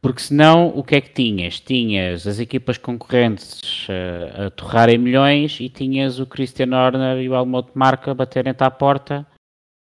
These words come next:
Precisamos de mais de cinquenta milhões, precisamos de mais de cem milhões e de repente tu tinhas ali uma despesa anual de trezentos, quatrocentos, quatrocentos, trezentos, por aí fora. Com o budget cap,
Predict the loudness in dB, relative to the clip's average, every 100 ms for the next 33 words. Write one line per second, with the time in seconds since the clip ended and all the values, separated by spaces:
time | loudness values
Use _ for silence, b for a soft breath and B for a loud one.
0 | _ -10 -4 -2 -2 -2 -4 -4 -8 -8
1 | -6 -6 -4 -2 -4 -8 -10 -8 -8 -6
2 | -6 -6 -8 -6 -4 -4 -4 -6 -10 -16
3 | -20 -12 -12 -10 -16 -6 -4 -4 -6 -14
4 | -6 -6 -4 -4 -2 -4 -4 -4 -2 0
5 | -2 0 0 0 -4 -6 -4 -6 -6 -8
6 | -8 -6 -6 -6 -10 -8 -8 -8 -8 -8
7 | -8 -18 _ -16 -14 -20 _ _ _ _
8 | -14 -14 -12 -16 -16 b _ _ _ _
9 | -4 2 2 4 2 2 0 4 4 4